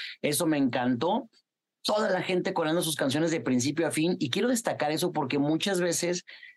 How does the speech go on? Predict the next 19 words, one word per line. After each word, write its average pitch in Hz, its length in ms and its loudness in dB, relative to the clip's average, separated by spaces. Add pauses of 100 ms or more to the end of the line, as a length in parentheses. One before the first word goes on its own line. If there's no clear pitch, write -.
los 147 300 2
fans 170 380 0
conocen 165 680 0
del 135 640 0
repertorio 156 520 0
de 190 100 2
veintiún 143 420 2
canciones 160 540 0
que 131 100 -2
suelen 139 240 0
ser 147 120 0
en 147 100 2
un 147 100 2
concierto, 143 540 0
a 151 40 0
lo 147 80 0
mejor 151 220 -2
conocen 170 460 0
dieciséis. 170 720 0